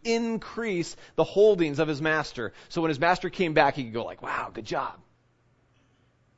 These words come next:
Okay? The master was investing in the servant. Okay, same thing with the, the man with two and the man with one. Right? There was an expectation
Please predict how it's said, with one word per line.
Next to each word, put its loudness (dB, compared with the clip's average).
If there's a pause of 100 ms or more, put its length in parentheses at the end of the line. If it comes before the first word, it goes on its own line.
(220)
Okay? -2 (160)
The -8
master -2
was -2
investing -6
in -8
the -12
servant. -6 (720)
Okay, 0
same 0
thing 0
with 0
the, 2
the -2
man 0
with -8
two 0
and 2
the -4
man 0
with -6
one. -8 (240)
Right? 2
There 4
was 2
an -8 (100)
expectation -4